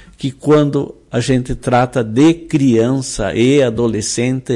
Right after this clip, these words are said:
é prioridade número um. Então, por isso, a gente tá fazendo essa capacitação e com certeza será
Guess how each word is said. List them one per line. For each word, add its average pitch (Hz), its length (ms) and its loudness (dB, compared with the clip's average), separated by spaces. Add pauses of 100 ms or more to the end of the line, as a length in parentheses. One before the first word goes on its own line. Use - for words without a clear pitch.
é 117 160 2
prioridade 113 800 -4
número 113 400 -2
um. 92 200 -6 (220)
Então, 117 360 -2
por 113 180 0
isso, 123 380 -2
a 113 40 -2
gente 110 300 -6
tá 101 140 -8
fazendo 104 460 -6
essa - 160 -12
capacitação - 840 -6 (340)
e 123 100 2
com 139 240 0
certeza 117 680 -2
será 104 460 -2